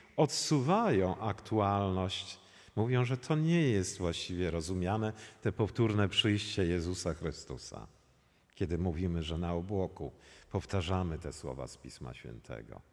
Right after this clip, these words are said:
Chociaż wyznanie wiary, które jest powtarzane w Kościele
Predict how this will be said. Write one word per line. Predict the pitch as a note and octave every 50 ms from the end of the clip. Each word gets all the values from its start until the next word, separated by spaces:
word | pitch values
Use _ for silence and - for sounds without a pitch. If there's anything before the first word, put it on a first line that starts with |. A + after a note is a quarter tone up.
| _ _ _ - - - - - _
Chociaż | - B2 A#2 - - G2+ F2+ - - F#2+
wyznanie | G2 F#2 E2 G#2+ B2+ D3 E3+ F3 E3+
wiary, | C#3 A2 F#2+ F2+ E2+ F2 F#2
które | F2+ - - G2+ F2 E2
jest | E2 D#2+ - -
powtarzane | F2 D2 D2+ - D#2 D2+ F2+ G#2+ A2+ B2+ C3+
w | B2+
Kościele | - G#2+ F2+ - - - F#2 F2 F#2 G2+ A#2+